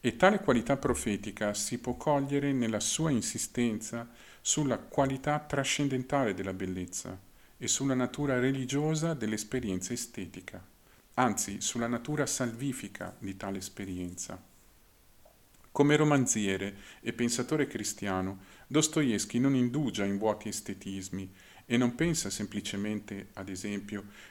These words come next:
che il coltivare il senso estetico o la cultura, come diremo oggi,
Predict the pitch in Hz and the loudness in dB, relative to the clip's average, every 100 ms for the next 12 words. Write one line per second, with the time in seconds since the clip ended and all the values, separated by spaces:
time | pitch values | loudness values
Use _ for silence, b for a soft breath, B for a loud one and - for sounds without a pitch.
0 | B 117 104 - 135 131 120 127 131 123 | B -2 -2 -2 -4 -2 0 2 4 2
1 | 123 - 98 - 117 120 - 113 - 110 | 0 -6 -8 -4 -2 -2 -2 -4 -4 -4
2 | 107 110 - 113 110 B B B - 107 | -4 -6 -4 -4 -4 B B B -6 -4
3 | 110 - 101 - 110 95 - 113 110 113 | -4 -6 -10 -6 -8 -8 -6 -2 -2 -2
4 | - 104 95 98 98 101 101 95 95 104 | -4 -6 -4 -4 -4 -2 -2 -2 -4 -10